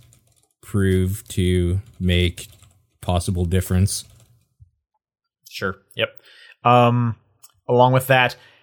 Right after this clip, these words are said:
Speaker 2: Anthem. What do you think
Speaker 1: Oh, fuck,
Speaker 2: about
Speaker 1: dude.
Speaker 2: BioWare with Anthem?
Speaker 1: <sighs> S-,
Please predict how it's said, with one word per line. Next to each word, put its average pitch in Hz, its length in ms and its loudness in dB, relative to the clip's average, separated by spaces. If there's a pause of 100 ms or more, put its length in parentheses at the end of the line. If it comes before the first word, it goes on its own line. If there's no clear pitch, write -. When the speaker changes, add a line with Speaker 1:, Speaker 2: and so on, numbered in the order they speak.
(540)
Speaker 2:
Anthem. 131 560 0 (220)
What 117 240 0
do 127 80 4
you 127 80 4
think 107 320 2
Speaker 1:
Oh, - 20 2
fuck, 87 420 -2
Speaker 2:
about 117 320 4
Speaker 1:
dude. - 80 -12 (280)
Speaker 2:
BioWare 117 540 4
with 113 200 0
Anthem? 107 480 -4 (1500)
Speaker 1:
<sighs> - 0 -
S-, - 1800 -18